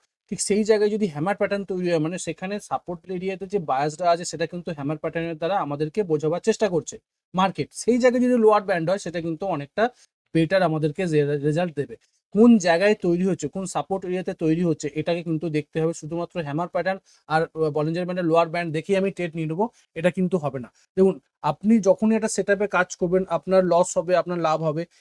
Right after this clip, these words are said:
সেই জন্য সবসময় বলা হয় যে, যে কোনো একটা সেটআপকে ট্রেড করবার জন্য মিনিমাম এক বছর সময় দিতে হবে আপনাকে সেই সেটআপে ট্রেড করবার জন্য। সেখানে আপনি বুঝতে পারবেন যে কোন জায়গাটায় সেটআপটা ভালো কাজ করছে, কোন জায়গাটায় করছে না।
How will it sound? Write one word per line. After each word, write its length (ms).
সেই 240
জন্য 240
সবসময় 480
বলা 260
হয় 160
যে, 140
যে 140
কোনো 180
একটা 140
সেটআপকে 480
ট্রেড 220
করবার 300
জন্য 180
মিনিমাম 480
এক 220
বছর 240
সময় 260
দিতে 200
হবে 120
আপনাকে 280
সেই 140
সেটআপে 340
ট্রেড 180
করবার 260
জন্য। 240
সেখানে 480
আপনি 340
বুঝতে 260
পারবেন 300
যে 100
কোন 340
জায়গাটায় 420
সেটআপটা 360
ভালো 200
কাজ 220
করছে, 240
কোন 200
জায়গাটায় 360
করছে 260
না। 120